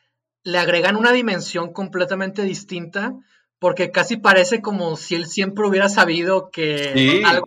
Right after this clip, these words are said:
Speaker 1: así le iba a pasar, ¿no?
Speaker 2: Totalmente. Y, y,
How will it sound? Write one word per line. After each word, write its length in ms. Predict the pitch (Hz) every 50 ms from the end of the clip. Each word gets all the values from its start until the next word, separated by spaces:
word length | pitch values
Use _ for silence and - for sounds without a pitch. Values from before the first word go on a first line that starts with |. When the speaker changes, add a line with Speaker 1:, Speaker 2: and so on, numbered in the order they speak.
| - -
Speaker 1:
así 120 | - 220
le 80 | 208 208
iba 120 | 214 233 226
a 60 | 226
pasar, 480 | - - - - 185 196 202 190 170
¿no? 400 | 165 160 170 196 254 - - - _ _ _ _ _ _ _ _ _ _ _ _
Speaker 2:
Totalmente. 880 | - 131 127 127 120 120 123 123 123 120 120 123 123 120 117 113 - _ _ _ _ _ _ _ _
Y, 800 | 131 123 120 117 117 113 110 113 113 110 107 107 104 - - -
y, 200 | 131 127 127 -